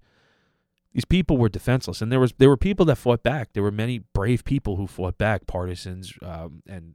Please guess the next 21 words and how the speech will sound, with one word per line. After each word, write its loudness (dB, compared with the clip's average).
you -10
know, -14
uprisings -4
in, -18
in -18
the -20
various -12
ghettos -12
and -20
everything. -16
But -10
it -2
was 8
ultimately 6
in -2
vain 0
because -2
it -8
was -10
too -2
late. 2